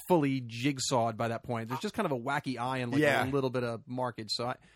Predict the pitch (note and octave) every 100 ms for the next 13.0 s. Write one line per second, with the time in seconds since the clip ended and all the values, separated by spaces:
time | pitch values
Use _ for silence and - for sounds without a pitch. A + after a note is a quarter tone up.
0 | _ - F#3 E3 C#3 B2 A2+ A2 A2+ A2
1 | - G#2+ G#2+ - G#2 G2+ A2 G#2+ G#2+ G#2+
2 | - A2+ G#2+ C#3 C#3 A#2+ - A2 F#2+ -
3 | E2+ E2+ - _ - _ - D3+ D3+ D#3
4 | E3 D#3+ E3+ G3 A3 G#3+ F#3+ F#3 F3+ F3+
5 | - C#3+ D3 C#3+ B2+ B2 - - C3 B2
6 | B2 A#2+ - - C#3+ - C#3+ B2+ A2+ A#2
7 | A2 A#2 A2+ G#2+ - A#2 G#2+ A2 A2 -
8 | - A#2 C3+ C#3 - A#2+ A#2+ A#2+ B2+ C3+
9 | - - B2+ A2 G#2+ A#2+ A2+ A#2 A#2 -
10 | - - _ - C#3+ - E3 C#3+ D#3+ F3+
11 | D#3+ C#3 A#2 D#3 D#3 B2+ - D#3 C3+ A#2+
12 | A2+ B2 A2+ A#2 A2 A2 B2 A#2+ B2 A2